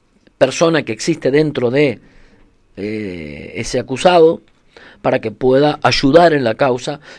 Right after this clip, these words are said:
y pueda ayudar a los clientes. Pero bueno, es una pequeña opinión mía, ¿eh? Nada más. Quizás me equivoco y quizás, eh, estoy, este, meando fuera del tarro, como quien dice.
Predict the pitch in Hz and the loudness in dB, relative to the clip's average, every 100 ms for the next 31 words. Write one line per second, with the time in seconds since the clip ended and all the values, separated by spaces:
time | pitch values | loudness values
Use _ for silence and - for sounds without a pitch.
0 | - 127 127 135 139 113 - 113 127 131 | -8 -2 2 2 2 -2 -2 0 0 -2
1 | - 120 117 107 95 87 98 - 98 82 | -4 -4 -4 -6 -10 -12 -12 -14 -16 -16
2 | 78 - - _ - - - 165 165 123 | -20 -20 -20 _ -20 -2 4 8 8 4
3 | - 160 208 190 170 135 117 - _ 151 | 0 4 6 6 4 2 0 -8 _ 0
4 | 156 175 139 143 143 131 101 113 139 120 | 2 2 0 0 -2 -2 -4 -4 -6 -4
5 | 139 135 107 92 - 117 147 139 120 123 | -4 -4 -6 -10 -8 -2 -2 -2 -2 0
6 | 113 - 82 _ - - - 104 107 123 | 0 -4 -20 _ -20 -20 -14 -10 -6 -4
7 | 123 - - - _ - 104 - 101 - | -4 -6 -20 -20 _ -10 -10 -8 -12 -8
8 | 127 123 117 107 95 - 107 101 - 98 | -4 -4 -4 -8 -10 -12 -14 -14 -12 -12
9 | 92 98 82 71 76 80 _ _ - 113 | -12 -16 -18 -20 -20 -20 _ _ -18 -8
10 | 127 127 117 127 120 120 127 98 98 98 | -6 -4 -2 -2 0 0 -2 -4 -10 -12
11 | 95 104 82 - - | -10 -12 -12 -16 -20